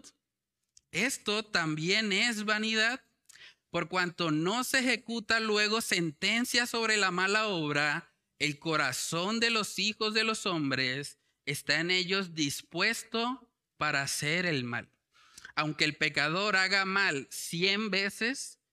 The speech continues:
y prolongue sus días, con todo yo también sé que les irá bien a los que a Dios temen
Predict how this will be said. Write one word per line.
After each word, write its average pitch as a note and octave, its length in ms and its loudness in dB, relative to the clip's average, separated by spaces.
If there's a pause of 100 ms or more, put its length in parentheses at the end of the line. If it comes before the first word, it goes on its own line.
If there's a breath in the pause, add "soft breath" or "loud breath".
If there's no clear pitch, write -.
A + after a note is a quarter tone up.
(120)
y F#3 120 -4
prolongue F3+ 760 0
sus F#3+ 280 -6
días, D#3 720 0 (360)
con E3+ 340 0
todo G3 460 0
yo E3+ 180 -4
también G3+ 520 0
sé F#3+ 320 0
que G#3 140 2
les G3+ 220 0
irá D#3+ 260 2
bien E3+ 400 0
a D#3 100 2
los D3+ 200 -4
que D#3 160 -2
a D3 100 0
Dios D3 540 -4
temen E3 500 -2